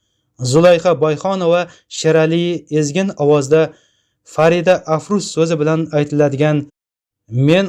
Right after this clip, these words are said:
ularni kechiray, bir qudrat bergil Allohim, mehringdan bir xilvat bergil" qo'shig'ini kuylamoqda. Zarina uning ovozdagi dard, iztirobni avval payqamagan ekan. Oshiqning shirin azobini shu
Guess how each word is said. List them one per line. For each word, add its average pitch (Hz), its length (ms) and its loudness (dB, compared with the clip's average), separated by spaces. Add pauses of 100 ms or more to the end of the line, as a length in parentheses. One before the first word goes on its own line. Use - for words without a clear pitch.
ularni 175 420 0
kechiray, 156 480 0 (260)
bir 160 180 0 (120)
qudrat 151 420 -2 (100)
bergil 147 440 2
Allohim, 139 640 0 (460)
mehringdan 170 680 0 (100)
bir 180 140 4
xilvat 160 520 0
bergil" 135 400 0 (420)
qo'shig'ini 160 440 0
kuylamoqda. 175 640 -4 (520)
Zarina 185 520 2
uning 180 280 -4 (100)
ovozdagi 170 540 2 (120)
dard, 160 280 0 (360)
iztirobni 175 520 0
avval 160 460 0
payqamagan 156 580 -4
ekan. 95 240 -12 (680)
Oshiqning 175 580 0
shirin 185 320 -2 (100)
azobini 165 540 2
shu 180 220 -6